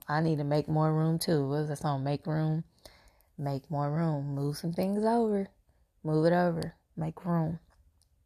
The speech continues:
All right. So, this has been another episode of the Honey and Locust Podcast. This was Natasha Chantel with Find Your Fit.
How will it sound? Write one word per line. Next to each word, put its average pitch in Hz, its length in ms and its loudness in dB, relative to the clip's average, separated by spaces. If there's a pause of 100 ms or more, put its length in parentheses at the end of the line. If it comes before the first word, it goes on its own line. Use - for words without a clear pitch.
(360)
All 165 140 -2
right. 165 260 4 (480)
So, 170 460 4 (280)
this 175 200 2
has 160 120 -2
been 160 160 0
another 147 340 -4
episode 175 560 0
of - 140 -8
the 156 80 -6
Honey 202 540 2
and 151 200 0
Locust 156 460 -2
Podcast. 165 640 2
This 170 160 -2
was 147 160 -4
Natasha 151 400 -2
Chantel 202 600 0
with 165 200 -4 (640)
Find 175 640 2 (220)
Your 151 720 2 (420)
Fit. - 340 0